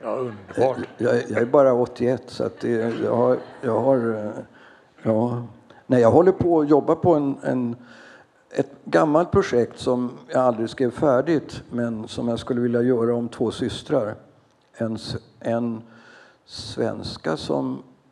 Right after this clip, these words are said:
Speaker 2: en mycket nära skådespelarvän, hoppas jag skulle, om filmen blir av, eh, som, vars far har skilt sig från hennes mor för länge s-, det här är för länge sedan, för hon är,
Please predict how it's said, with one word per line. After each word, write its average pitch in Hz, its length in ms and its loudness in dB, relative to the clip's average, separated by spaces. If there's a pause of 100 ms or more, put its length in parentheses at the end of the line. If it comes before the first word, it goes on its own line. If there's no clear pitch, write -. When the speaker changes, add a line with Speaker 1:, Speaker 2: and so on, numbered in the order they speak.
(100)
Speaker 2:
en 110 320 -8
mycket 104 320 -10
nära 95 540 -4
skådespelarvän, 98 1500 -6 (140)
hoppas - 520 -8
jag 104 300 -12
skulle, - 640 -14
om 90 500 -14
filmen 90 340 -10
blir 98 320 -2
av, 127 100 -6 (1000)
eh, 104 360 0
som, 104 800 -2 (240)
vars 113 180 0
far 135 680 0 (540)
har 117 140 -2
skilt 98 300 -6
sig 104 180 -4
från 104 220 -6
hennes 101 280 -8
mor 117 200 0
för - 160 -2
länge 98 260 -4
s-, - 220 -8
det 107 120 -6
här 113 100 0
är 98 180 -2
för 95 180 -8
länge 92 240 -6
sedan, 95 260 -10
för 95 140 -10
hon 95 200 -8
är, 87 180 -14